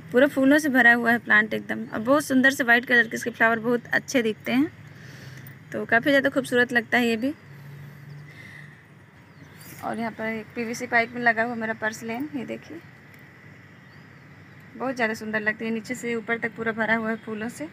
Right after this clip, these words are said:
काफ़ी ज़्यादा सुंदर लगता है ये। यहाँ पर सारे purslane ही हैं, ये देखिए इधर कुछ कोचिया के और प्लांट हैं। और इस समय गार्डन में बहुत कम फ्लावर्स आ रहे हैं, काफ़ी ज़्यादा यानी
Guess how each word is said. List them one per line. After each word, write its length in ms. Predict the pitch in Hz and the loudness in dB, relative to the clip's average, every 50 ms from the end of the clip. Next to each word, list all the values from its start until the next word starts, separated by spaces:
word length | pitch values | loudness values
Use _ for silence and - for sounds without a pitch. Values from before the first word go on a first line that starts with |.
| - - - - | -14 -20 -12 -8
काफ़ी 220 | - 220 220 247 262 | -6 -6 -4 -4 -2
ज़्यादा 200 | 254 233 214 226 | -2 -2 -2 -4
सुंदर 240 | 226 220 214 214 220 | -8 -8 -6 -4 -4
लगता 320 | 220 220 220 - - 233 233 | -4 -4 -4 -6 -6 -6 -6
है 120 | 240 247 | -6 -6
ये। 100 | 269 302 - - - - - - - - - - - - - - - | -8 -10 -12 -14 -18 -20 -20 -18 -18 -18 -18 -18 -18 -18 -8 -2 0
यहाँ 120 | 233 220 | 0 0
पर 100 | 226 226 | 0 -2
सारे 240 | - 233 214 214 214 | -2 0 0 0 0
purslane 480 | - 117 220 - - 113 113 113 160 240 | -2 -4 -4 -4 -6 -4 -4 -2 -2 -2
ही 140 | 240 240 247 | -4 -4 -6
हैं, 120 | 254 277 - - - - - | -8 -8 -10 -14 -18 -18 -18
ये 140 | - - - | -18 -16 -16
देखिए 360 | - - - - - - - - | -16 -16 -16 -16 -14 -12 -8 -4
इधर 120 | 226 233 | -4 -4
कुछ 200 | 226 - 233 220 - | -4 -6 -8 -10 -8
कोचिया 340 | - 220 220 - 233 233 226 | -8 -8 -8 -6 -6 -6 -4
के 120 | 233 226 | -4 -4
और 100 | 226 233 | -4 -4
प्लांट 380 | 220 233 233 226 233 - - 277 | -4 -4 -4 -2 -2 -4 -4 -6
हैं। 120 | 285 311 320 - - - - - - - - - - - - - - - - - - - - - - - - | -6 -6 -8 -10 -16 -18 -18 -18 -18 -18 -18 -18 -18 -18 -18 -18 -18 -18 -16 -16 -16 -16 -16 -18 -10 -4 -2
और 340 | 226 220 220 226 226 233 226 233 220 220 - - - - - - - - - - - - - - - - - - - - - - - - - - - - - - - - - - - - - - - - - - - - - - - | 0 0 0 -2 -4 -6 -8 -10 -12 -14 -16 -18 -20 -20 -20 -20 -20 -20 -20 -20 -20 -20 -20 -20 -20 -20 -20 -20 -20 -20 -18 -18 -18 -18 -18 -18 -18 -18 -20 -20 -20 -20 -20 -20 -20 -20 -20 -20 -20 -20 -20 -20 -20 -20 -18 -16 -10
इस 160 | - - - | -8 -2 4
समय 240 | - 311 311 294 269 | 6 8 8 8 10
गार्डन 320 | 262 269 262 269 294 302 | 10 8 8 8 8 6
में 120 | 294 277 240 | 4 4 4
बहुत 200 | 277 269 269 - | 4 2 2 2
कम 180 | 277 269 277 | 2 2 2
फ्लावर्स 400 | - - 247 226 226 233 240 - | 2 0 0 0 0 -2 0 2
आ 120 | 240 220 220 | 4 6 6
रहे 100 | 226 269 | 6 4
हैं, 100 | 277 - | 4 0
काफ़ी 260 | 262 233 - - 247 | -2 -2 -2 -2 2
ज़्यादा 260 | 220 226 220 220 226 | 4 4 6 6 8
यानी 340 | 226 226 226 226 220 220 | 6 6 6 4 0 -4